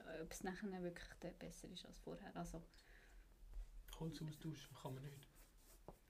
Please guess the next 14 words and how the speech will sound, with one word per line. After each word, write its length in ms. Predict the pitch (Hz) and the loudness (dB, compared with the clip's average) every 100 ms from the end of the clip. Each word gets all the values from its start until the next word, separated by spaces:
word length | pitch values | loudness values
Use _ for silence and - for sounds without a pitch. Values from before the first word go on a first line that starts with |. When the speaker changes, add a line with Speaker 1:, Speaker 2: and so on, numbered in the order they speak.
| - | -10
Speaker 1:
müsstest 200 | 180 - | -6 -2
du 40 | |
das 140 | - - | 0 2
ganze 260 | 185 - | 2 0
Piccolo 380 | - - - 202 | -6 -4 0 2
austauschen. 460 | 196 - 180 - - - - - - - - - - - - - | 0 -2 -4 -4 -6 -10 -16 -16 -16 -16 -16 -14 -10 -8 -8 -4
Speaker 2:
Kannst 160 | 143 135 | 0 4
du 40 | |
auch 100 | 131 | 4
ein 60 | 135 | 6
neues 240 | 131 131 | 4 4
kaufen. 500 | - 143 - 143 - - | 0 -6 -2 0 4 10
Speaker 1:
Ja. 220 | 214 | 12
Speaker 2:
<laughs> 60 | 180 | 12